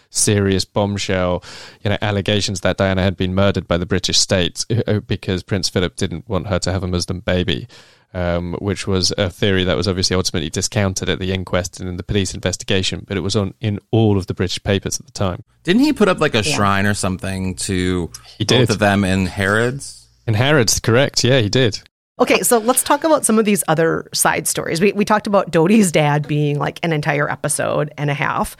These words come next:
Speaker 3: Um, but then there's also that whole episode about the Romanovs, and we're, like, suddenly back in nineteen eighteen, and
Speaker 1: Yeah.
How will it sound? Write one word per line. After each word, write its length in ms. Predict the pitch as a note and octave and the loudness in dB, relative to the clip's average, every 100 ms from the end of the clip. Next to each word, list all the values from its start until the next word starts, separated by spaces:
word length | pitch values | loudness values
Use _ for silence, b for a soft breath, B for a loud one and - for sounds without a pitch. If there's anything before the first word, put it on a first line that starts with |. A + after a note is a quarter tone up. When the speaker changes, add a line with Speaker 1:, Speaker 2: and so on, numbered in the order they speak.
| B B B | B B B
Speaker 3:
Um, 320 | - G3+ G3 F#3+ B B _ | 0 2 2 0 B B _
but 200 | A#3+ A#3 | 0 2
then 200 | A#3+ B3+ | 2 4
there's 180 | B3+ A#3+ | 4 2
also 360 | F#3+ G#3+ C4+ | 2 2 4
that 220 | A#3 G#3+ - | 4 2 0
whole 320 | - A3 G#3+ - | -2 0 0 -2
episode 380 | - A3 A#3 | 2 2 2
about 280 | G3+ F#3+ - | 2 0 0
the 80 | F#3+ | -2
Romanovs, 880 | D#3+ E3 F#3+ A#3+ C#4+ E4 E4+ - - - | 0 0 0 2 2 2 2 0 -2 0
and 240 | G#3+ F#3+ | 2 4
we're, 120 | F#3+ | 2
like, 200 | F#3+ F3+ | 2 0
suddenly 340 | - G3+ F#3 G#3+ | 0 0 2 2
back 240 | G3+ A3 | 2 2
in 140 | G#3+ | 2
nineteen 460 | D#3+ F3+ G#3+ A3 G#3 | 2 2 2 2 2
eighteen, 800 | F#3 G3+ - - F3+ B3 C#4 C#4+ | 2 0 -2 -4 -2 0 2 0
and 340 | - F#3 F3 E3+ B - | 2 2 2 0 B -4
Speaker 1:
Yeah. 160 | A2 | -4